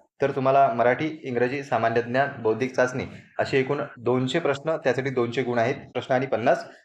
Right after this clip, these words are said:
गुण. तर दोनशे प्रश्नांचा एकूण पेपर राहील, प्रत्येक प्रश्नाला एक गुण, याप्रमाणे दोनशे एकूण गुण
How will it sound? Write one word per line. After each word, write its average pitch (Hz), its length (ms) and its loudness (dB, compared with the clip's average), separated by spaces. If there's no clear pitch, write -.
गुण. 107 260 0
तर 120 100 2
दोनशे 120 420 2
प्रश्नांचा 127 460 -2
एकूण 123 180 -2
पेपर 123 260 0
राहील, 135 180 2
प्रत्येक 131 600 -2
प्रश्नाला 127 320 0
एक 135 240 0
गुण, 147 140 -2
याप्रमाणे 120 400 0
दोनशे 117 480 -2
एकूण 110 240 -6
गुण 143 160 -4